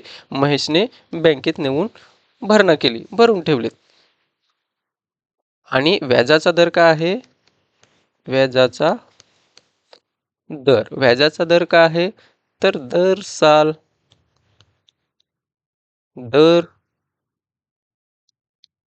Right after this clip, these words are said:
दर साल दर शेकडा किती दिलाय? तर सहा रुपये. किती? सहा रुपये दर साल दर शेकडा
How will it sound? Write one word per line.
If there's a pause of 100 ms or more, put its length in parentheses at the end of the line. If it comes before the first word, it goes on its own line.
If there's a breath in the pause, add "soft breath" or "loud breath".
(640)
दर
साल
दर
शेकडा
किती
दिलाय?
तर
सहा
रुपये. (460)
किती? (520 soft breath)
सहा
रुपये
दर
साल
दर
शेकडा